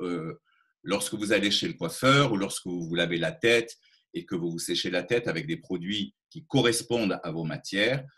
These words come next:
lorsque vous vous regardez au soleil, si vous avez un cheveu brillant, c'est que vos écailles ont été refermées, c'est que votre après-shampoing ou que votre shampoing a des bases d'acide dedans et que vos écailles sont complètement aplaties. Les écailles, c'est comme des paillettes.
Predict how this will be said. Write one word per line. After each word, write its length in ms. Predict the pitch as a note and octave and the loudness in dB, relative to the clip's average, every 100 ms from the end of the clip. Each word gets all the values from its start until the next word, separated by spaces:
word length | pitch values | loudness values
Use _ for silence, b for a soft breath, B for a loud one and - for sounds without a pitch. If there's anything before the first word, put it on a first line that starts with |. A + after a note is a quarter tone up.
| B - | B -4
lorsque 300 | F#2+ - G#2 | -4 -2 -4
vous 140 | F#2+ | -4
vous 140 | F#2+ A2 | -2 2
regardez 400 | C#3+ C3+ A#2 A2 | 4 4 6 4
au 100 | G#2 | 4
soleil, 520 | - F#2+ G2+ F#2+ E2+ | -2 0 2 0 -2
si 160 | - | -6
vous 120 | F#2 G2+ | -4 -2
avez 160 | F#2+ | 0
un 80 | F#2 | 0
cheveu 300 | - E2+ F2 | -2 -4 -4
brillant, 540 | E2+ A2 A2+ G2+ G2+ b b - | -2 0 4 4 2 b b -8
c'est 180 | F#2+ - | -8 -2
que 80 | |
vos 160 | G2 G2 | 0 0
écailles 440 | G2+ F#2+ A2 A2+ | 0 2 4 4
ont 100 | F#2+ | 4
été 220 | F2+ F2 E2+ | 0 -2 0
refermées, 720 | A#2 - F#2+ F#2 E2+ G2 - _ _ | 0 0 -2 0 -2 -2 -6 _ _
c'est 180 | - E2+ | -8 -4
que 100 | F#2+ | -2
votre 240 | F#2+ - | -2 2
après-shampoing 920 | A#2 - C3 - B2 - B2 B2 A#2+ - | 2 4 4 4 2 -2 0 0 -2 -8
ou 80 | - | -8
que 120 | F#2+ | -4
votre 320 | G2+ G2+ G2+ | -4 -4 -6
shampoing 640 | G2 F#2+ G2 G#2 G#2 G2+ G2+ | -6 -4 -4 -2 -2 -2 -4
a 80 | F2+ | -6
des 140 | F#2 | -4
bases 280 | F2 - - | -2 -2 0
d'acide 540 | - - - D3 G2+ | 0 0 -2 -4 -6
dedans 420 | F2+ D#2+ E2+ - - b b _ _ | -4 -4 -4 -4 -10 b b _ _
et 140 | A2 A2 | 2 4
que 120 | A2 | 2
vos 140 | F#2+ | 2
écailles 360 | G2 F#2+ A2 A2+ | -2 -2 0 0
sont 180 | - E2 | -2 -4
complètement 640 | - C3 B2 G#2+ G#2 A2 | -2 0 0 0 -2 -4
aplaties. 440 | - E2 - - - - | -4 -8 -10 -18 -4 0
Les 140 | A#2 | 2
écailles, 240 | C#3 G3 F3+ | 2 0 0
c'est 140 | C#3 | 0
comme 180 | A3+ E3 | 2 2
des 80 | C3+ | 2
paillettes. 500 | A2+ F2 D#2+ - | 2 0 -4 -10